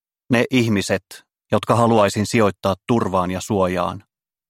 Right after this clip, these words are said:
juuri heidät minä tulin vetäneeksi keskelle taisteluita. Toin heidät kauhun kiehuvaan ytimeen. Minun parhaan ystäväni. Minun pikkusisareni.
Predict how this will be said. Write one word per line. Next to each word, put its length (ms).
juuri 300
heidät 360
minä 200
tulin 240
vetäneeksi 580
keskelle 380
taisteluita. 840
Toin 200
heidät 320
kauhun 400
kiehuvaan 600
ytimeen. 640
Minun 260
parhaan 480
ystäväni. 680
Minun 260
pikkusisareni. 1040